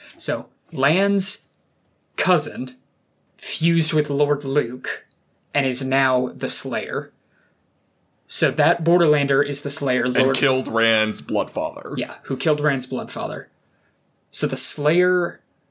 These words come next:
Speaker 1: is the Borderlander side, and Lord Luke is the, uh, Kyrenan noble side.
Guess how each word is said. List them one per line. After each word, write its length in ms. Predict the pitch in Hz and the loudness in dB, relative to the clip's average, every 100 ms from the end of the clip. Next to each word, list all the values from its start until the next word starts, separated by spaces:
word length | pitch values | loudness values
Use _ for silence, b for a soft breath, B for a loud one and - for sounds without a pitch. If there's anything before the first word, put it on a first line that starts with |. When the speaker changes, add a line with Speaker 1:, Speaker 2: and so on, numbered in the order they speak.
| _ - | _ -2
Speaker 1:
is 680 | 143 139 131 - - - - | 2 2 2 2 2 0 -6
the 380 | 135 127 120 117 | -2 2 2 0
Borderlander 500 | 139 131 151 151 156 | 0 2 2 2 0
side, 320 | 151 165 156 | 2 2 2
and 200 | 135 131 | 0 -4
Lord 220 | 127 127 127 | -2 -2 -2
Luke 360 | 127 123 123 - | -2 -2 -2 -4
is 260 | 127 123 | -2 -2
the, 400 | - 120 117 117 _ _ - 139 | -2 -4 -4 -10 _ _ -8 -2
uh, 220 | 123 117 | -2 -2
Kyrenan 560 | - 131 123 120 113 | -2 0 0 -2 -6
noble 260 | 110 - - | -8 -12 -10
side. 320 | - - - | -8 -8 -10